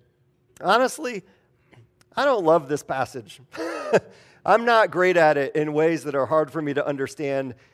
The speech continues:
and they're problematic. I, we've been through this. I'm not a naturally affectionate people, person, and I think there's more to that underneath the surface. It doesn't mean I don't love well, but it's hard for me to, I mean, I realize I don't think about it as a priority the way that I think Paul would have us do it.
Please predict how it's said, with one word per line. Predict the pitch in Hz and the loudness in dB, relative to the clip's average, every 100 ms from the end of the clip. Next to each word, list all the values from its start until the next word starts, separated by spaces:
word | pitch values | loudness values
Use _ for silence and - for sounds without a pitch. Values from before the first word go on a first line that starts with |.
| - | -8
and | 147 147 | -4 -2
they're | |
problematic. | 135 170 151 131 123 113 104 - 147 | -2 0 0 0 -4 -4 -6 -6 0
I, | 160 - | 0 -2
we've | 165 165 | -10 -4
been | 196 170 | -4 -4
through | 160 120 | -8 -6
this. | 107 151 | -8 -6
I'm | |
not | 170 190 | -2 0
a | 175 | 0
naturally | 170 185 185 185 170 156 | -4 -6 -6 -8 -4 -4
affectionate | - 165 - 165 143 | -4 -6 -6 -8 -6
people, | 160 151 139 131 143 | -6 -8 -8 -10 -10
person, | 160 151 - 139 | -10 -10 -8 -6
and | 127 | -4
I | 131 | -4
think | 123 147 | -6 -8
there's | 139 120 | -8 -6
more | 139 147 | -6 -4
to | |
that | 127 120 | -4 -4
underneath | 131 127 120 | -4 -8 -8
the | 117 | -10
surface. | 113 123 110 110 _ _ - | -14 -14 -12 -16 _ _ -4
It | |
doesn't | 185 208 247 | -2 0 0
mean | 220 | 2
I | 180 | 2
don't | 170 143 | 2 0
love | 160 175 | 0 0
well, | 113 107 104 113 _ _ _ - | -2 -4 -4 -8 _ _ _ -4
but | 165 | -4
it's | 170 | -4
hard | - 185 214 - | -6 -2 -2 -2
for | 170 | -6
me | 143 | -4
to, | 123 - | -6 -4
I | 156 | -2
mean, | 185 | 0
I | 185 | 2
realize | 208 208 190 170 156 | 0 0 0 0 -2
I | 185 | -4
don't | 190 - | -6 -8
think | 190 180 | -10 -6
about | 147 139 | -2 -2
it | 135 | -2
as | 131 | -8
a | 131 | -12
priority | - 143 151 170 143 | -6 -2 -2 -2 -6
the | 127 | -6
way | 127 139 | -4 -4
that | 139 131 | -2 -4
I | |
think | 131 151 | -6 -10
Paul | - 151 147 | -6 -4 -2
would | 123 | -4
have | 135 135 | -4 -6
us | 123 - | -6 -10
do | 135 135 | -10 -8
it. | - | -8